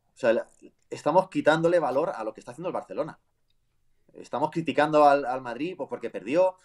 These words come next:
Tiremos un poquito la, la, la, la vista atrás de,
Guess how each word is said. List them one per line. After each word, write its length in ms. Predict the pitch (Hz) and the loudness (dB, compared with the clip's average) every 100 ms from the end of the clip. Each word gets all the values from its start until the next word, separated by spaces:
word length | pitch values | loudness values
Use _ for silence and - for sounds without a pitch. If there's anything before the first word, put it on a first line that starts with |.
| _ _ _ _ - | _ _ _ _ -12
Tiremos 300 | 113 147 185 | -6 -4 -4
un 60 | 185 | -6
poquito 240 | 170 160 | -4 0
la, 200 | 135 127 | 0 0
la, 280 | 127 131 120 | -2 -4 -4
la, 460 | 123 120 113 113 57 58 _ - | -4 -4 -4 -8 -16 -20 _ -20
la 120 | 90 | -12
vista 260 | 131 - 147 | -12 -8 -6
atrás 440 | - 156 117 - | 0 0 0 -6
de, 480 | 110 107 104 98 | -6 -2 -2 -2